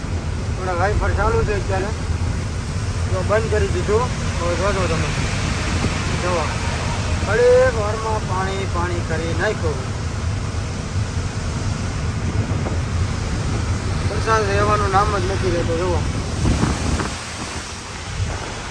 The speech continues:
વરસાદ ભાઈ જુઓ, એક વાગ્યાનો રહેવાનું નામ નથી લેતો.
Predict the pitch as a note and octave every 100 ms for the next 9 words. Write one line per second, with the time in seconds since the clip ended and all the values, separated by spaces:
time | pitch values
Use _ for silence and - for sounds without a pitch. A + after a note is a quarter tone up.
0 | - - - - - - - - - -
1 | - - F3+ G3 A#3 - B3 A#3 A#3 A#3
2 | A#3 A#3+ A#3 G3+ A3+ B3+ A#3 A#3+ A#3+ A#3
3 | A#3 A#3 G#3 G#3+ A3 G#3+ G#3+ G3 G#3+ G#3+
4 | A3 B3 G#3 G3 G3